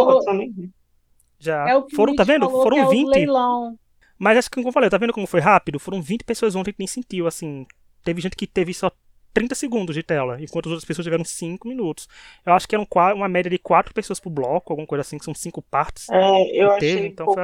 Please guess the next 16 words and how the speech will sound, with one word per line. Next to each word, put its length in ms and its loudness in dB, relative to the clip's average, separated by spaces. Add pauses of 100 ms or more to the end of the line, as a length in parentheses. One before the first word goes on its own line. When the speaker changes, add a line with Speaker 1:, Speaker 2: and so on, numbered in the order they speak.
Speaker 3:
assim. 180 -10
Speaker 1:
confuso, 540 -2
até 180 -2
porque 180 -4
teve 240 0
gente 340 0
que 80 -8
nem 300 4
mostrou 640 4
comentário 580 2
do 140 4
jurado, 380 2
só 120 -2
mostrou 880 2 (480)
saindo 480 0
sem, 680 -8